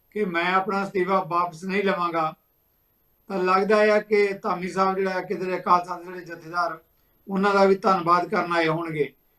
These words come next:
ਕਿਉਂਕਿ ਜਦੋਂ ਇਸ ਗੱਲ ਦਾ ਜ਼ਿਕਰ ਕਰ ਰਹੇ ਸੀ ਉਹਨਾਂ ਪੱਤਰਕਾਰਾਂ ਵੱਲੋਂ ਪੁੱਛਿਆ ਗਿਆ ਕਿ ਜੀ ਤੁਹਾਡੇ ਕੋਲ ਬਿਕਰਮ ਮਜੀਠੀਆ ਆਏ, ਤੁਹਾਡੇ ਕੋਲੇ ਅਕਾਲੀ ਦਲ ਦੀ ਲੀਡਰਸ਼ਿਪ ਆਈ, ਤੁਹਾਡੇ ਕੋਲੇ ਕਾਰ ਚੱਲ ਕੇ ਜਿਹੜਾ ਅਕਾਲ ਤਖਤ ਦੇ ਜਥੇਦਾਰ ਗਏ,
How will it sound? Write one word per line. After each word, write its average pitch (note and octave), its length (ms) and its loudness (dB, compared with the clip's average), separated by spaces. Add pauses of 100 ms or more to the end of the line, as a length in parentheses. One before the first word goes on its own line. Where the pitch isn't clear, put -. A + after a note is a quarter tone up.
(300)
ਕਿਉਂਕਿ F3+ 220 0
ਜਦੋਂ G3 360 6
ਇਸ G3 160 2
ਗੱਲ F#3 160 4
ਦਾ F#3 120 2
ਜ਼ਿਕਰ F#3 320 0
ਕਰ F#3 240 4
ਰਹੇ F#3+ 140 4
ਸੀ F#3 220 2
ਉਹਨਾਂ F#3 320 -2
ਪੱਤਰਕਾਰਾਂ F3+ 520 -6
ਵੱਲੋਂ F3 160 -6
ਪੁੱਛਿਆ F3+ 380 -6
ਗਿਆ F3 240 2 (680)
ਕਿ E3+ 80 0
ਜੀ F3+ 160 4
ਤੁਹਾਡੇ E3+ 300 2
ਕੋਲ E3+ 200 0
ਬਿਕਰਮ E3 320 -2
ਮਜੀਠੀਆ E3+ 440 4
ਆਏ, E3+ 340 4
ਤੁਹਾਡੇ E3 320 -2
ਕੋਲੇ E3 360 0 (440)
ਅਕਾਲੀ F3 360 2
ਦਲ F3 180 2
ਦੀ E3 100 2
ਲੀਡਰਸ਼ਿਪ E3 600 0
ਆਈ, F3 300 4
ਤੁਹਾਡੇ D#3+ 320 -2
ਕੋਲੇ E3 280 0 (540)
ਕਾਰ E3+ 260 2
ਚੱਲ E3+ 240 2
ਕੇ E3+ 300 2
ਜਿਹੜਾ E3+ 240 0
ਅਕਾਲ E3+ 300 0
ਤਖਤ E3 220 -2
ਦੇ D#3+ 80 -2
ਜਥੇਦਾਰ E3+ 500 0
ਗਏ, E3 340 0